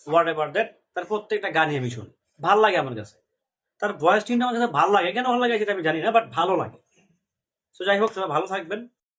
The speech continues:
সুস্থ থাকবেন। আবারও বলছি, ময়নাটি অবশ্যই দেখে আসবেন,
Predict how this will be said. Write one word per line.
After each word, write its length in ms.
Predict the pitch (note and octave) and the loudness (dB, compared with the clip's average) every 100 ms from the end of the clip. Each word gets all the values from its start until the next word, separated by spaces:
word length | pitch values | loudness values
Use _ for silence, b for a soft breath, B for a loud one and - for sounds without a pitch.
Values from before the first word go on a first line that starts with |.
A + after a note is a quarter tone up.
| _ | _
সুস্থ 260 | - F3+ | -8 -8
থাকবেন। 460 | F#3+ F3+ E3+ A3+ A#3+ _ _ _ | -6 -8 -2 -4 -4 _ _ _
আবারও 320 | C#3+ E3+ G3 | 2 2 2
বলছি, 380 | F#3 F3 A3+ B3 B B B _ _ _ _ - B2+ | 0 -2 -4 -8 B B B _ _ _ _ -16 -4
ময়নাটি 440 | C#3 D#3 E3+ F3 | 2 2 2 0
অবশ্যই 260 | E3 E3+ F#3 | -2 -2 -2
দেখে 220 | E3+ F3 | -2 2
আসবেন, 300 | F3 E3 B3+ | 2 0 -8